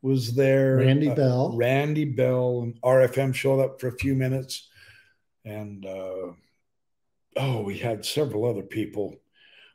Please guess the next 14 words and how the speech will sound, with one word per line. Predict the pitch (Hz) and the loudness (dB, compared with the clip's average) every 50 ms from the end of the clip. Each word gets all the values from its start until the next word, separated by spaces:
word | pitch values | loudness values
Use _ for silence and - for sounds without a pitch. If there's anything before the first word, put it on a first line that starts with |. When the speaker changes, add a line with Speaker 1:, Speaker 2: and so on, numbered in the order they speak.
| _ - | _ -8
Speaker 1:
But | 135 127 - | -8 -6 0
these | 247 247 202 156 | 2 2 4 4
young | 196 226 208 175 - | 4 4 4 4 0
kids, | - - - 247 214 180 151 120 117 | -2 -2 2 4 4 4 2 -2 -2
man, | 160 185 185 190 190 196 190 | 0 0 2 2 2 2 4
they | 175 220 214 | 4 4 4
bought, | 196 156 156 156 151 - - - _ _ _ _ _ _ _ - | 4 2 0 0 0 -2 -8 -14 _ _ _ _ _ _ _ -14
they, | - 151 143 202 233 214 - - - | -8 0 4 4 4 4 2 -6 -10
he | - - - 269 | -8 0 0 2
brought | 220 202 160 - 120 | 2 2 0 0 -2
a | 107 | -4
stack | - - - - - 226 220 190 170 139 - 110 | -2 -2 -2 0 2 0 0 0 -2 -4 -4 -6
of, | 110 107 113 | -6 -4 -2
like, | 123 117 117 113 - - | -2 -2 -2 -4 -6 -14